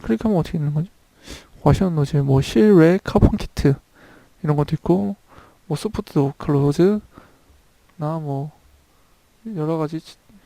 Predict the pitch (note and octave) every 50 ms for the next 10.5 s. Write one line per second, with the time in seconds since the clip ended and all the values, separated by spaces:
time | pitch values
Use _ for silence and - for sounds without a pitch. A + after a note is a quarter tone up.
0 | _ _ _ _ _ _ _ - G3+ G3+ G#3 F#3+ D#3 C#3 C3+ C3+ C#3 D#3+ - _
1 | - - - - _ _ _ - - F#3 F3 D#3+ D#3 E3+ F3 F3 F3 F3 F3 F3
2 | F3 F3 E3+ E3+ E3+ E3+ E3+ E3+ F3 E3+ - - - - - - - _ _ _
3 | _ _ _ _ F#3+ F#3+ F3 D3 C3+ _ _ _ _ _ _ _ - _ _ _
4 | _ _ _ _ _ _ _ _ _ _ _ _ _ _ _ _ - - _ -
5 | D3 C3+ C#3 - - A3 G#3+ G3+ F#3 D#3 C#3+ B2+ B2+ - - - - - _ _
6 | _ _ - - - _ _ _ _ _ _ _ _ _ _ - _ _ _ _
7 | _ - - - - G#3+ G#3 G#3 G#3 G3 F#3+ F#3+ F#3+ F#3+ F#3 F#3 F#3 F3 F#3 F3+
8 | D#3+ C3+ D#3 C#3 C#3 D#3 F3+ - _ _ _ _ _ _ _ _ _ _ - D3+
9 | D3+ D3 C#3+ D3+ D#3 D3+ C#3+ - - - - A3 A3 A3 G3+ F3+ D#3+ - _ -
10 | G#3 G3 G3 F#3+ F#3 - E3+ E3+ F#3+ A3+